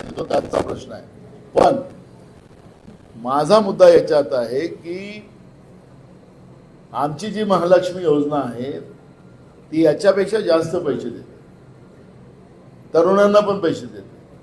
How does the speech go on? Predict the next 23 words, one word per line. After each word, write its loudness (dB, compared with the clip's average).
त्यामुळे 0
काँग्रेस -2
पक्ष -4
महाविकास 0
आघाडी 0
महाराष्ट्रात -6
आल्यानंतर -8
ही -4
योजना -4
आम्ही -6
कंटिन्यू -4
करू -6
आणि -6
याला 2
पैसे -2
जास्त 0
देऊ. -8
एक, -2
यांना 4
हे 2
निवडणुकीसाठी -2
हे 4
लोकांनी 0